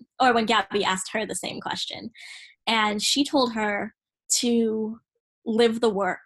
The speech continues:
like, first and foremost. Like, you have to live the work. You have to do the work that you put out.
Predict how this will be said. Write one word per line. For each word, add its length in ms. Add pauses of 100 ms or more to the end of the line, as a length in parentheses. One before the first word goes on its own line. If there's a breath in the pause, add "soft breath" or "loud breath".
like, 200
first 320
and 140
foremost. 400
Like, 100
you 100 (200)
have 160 (120)
to 100
live 380
the 80
work. 280
You 80
have 240
to 80
do 420
the 80
work 340
that 140
you 140
put 240
out. 200